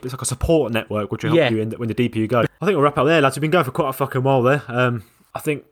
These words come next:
Speaker 1: that's the most important thing, is we've, it, it kinda links to both, really, our conclusion to both of those points in terms of CrossFit injuries and deep squats is kind of, it's the, it's the too much too soon. I mean, if you, if you need to
Speaker 2: Yeah.
Speaker 1: be, you need to be progressive with everything you do. With any, for any sort of movement you're gonna do, whether that's CrossFit or squats, you need to be progressive, otherwise you're gonna get injured.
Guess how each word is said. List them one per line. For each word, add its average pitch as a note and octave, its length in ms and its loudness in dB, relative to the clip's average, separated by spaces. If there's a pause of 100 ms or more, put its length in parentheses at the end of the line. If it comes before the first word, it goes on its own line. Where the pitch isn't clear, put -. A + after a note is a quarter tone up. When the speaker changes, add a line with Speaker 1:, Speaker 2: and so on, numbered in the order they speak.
(160)
Speaker 1:
that's C#3+ 180 -4
the C#3+ 100 2
most C3 220 2
important B2+ 380 0
thing, A2 160 -4
is G2 80 -6
we've, B2+ 180 0
it, C#3 220 -10
it C#3+ 100 -12
kinda F3+ 160 2
links D#3+ 220 0
to B2+ 60 -4
both, D#3 260 2
really, A2 100 4
our A2 100 4
conclusion B2+ 500 0
to - 80 -14
both C3+ 220 4
of - 40 -18
those A#2 160 2
points A#2+ 340 -2
in A2+ 100 -4
terms A#2 240 -2
of G#2 60 -8
CrossFit C3 320 -4
injuries A#2 320 0
and A2+ 160 0
deep A#2+ 160 2
squats G#2+ 360 -2
is G2 60 -10
kind A#2+ 240 2
of, A2 160 0 (340)
it's A#2+ 120 -6
the, C3+ 140 2
it's B2 160 -2
the B2+ 80 -4
too D#3 200 2
much C#3 200 0
too D3 160 0
soon. D#3+ 320 0 (320)
I A#2 40 -4
mean, A#2+ 180 2
if A#2 120 -4
you, B2+ 140 0
if A#2+ 160 -10
you A#2+ 200 -4
need C#3+ 200 4
to C3+ 60 -2
Speaker 2:
Yeah. - 40 -2
Speaker 1:
be, B2 140 4
you A2+ 160 -2
need C#3+ 80 2
to - 80 -6
be B2 60 -2
progressive A2 420 0
with A2+ 100 2
everything A2 180 -4
you G2+ 60 -4
do. A#2 320 2
With G#2+ 140 -2
any, C3 180 2
for - 120 -4
any C3 180 0
sort A#2 180 0
of A2+ 60 0
movement A#2+ 260 2
you're A2 80 0
gonna G#2+ 140 2
do, G#2+ 160 2
whether A2 100 4
that's G2+ 160 0
CrossFit B2 380 0
or G#2 100 0
squats, - 380 0
you - 20 -4
need A2 160 4
to - 60 -8
be G#2+ 100 2
progressive, A2 460 0
otherwise G2 280 0
you're G2 60 -4
gonna G2+ 140 0
get G2+ 140 -4
injured. G#2+ 200 -2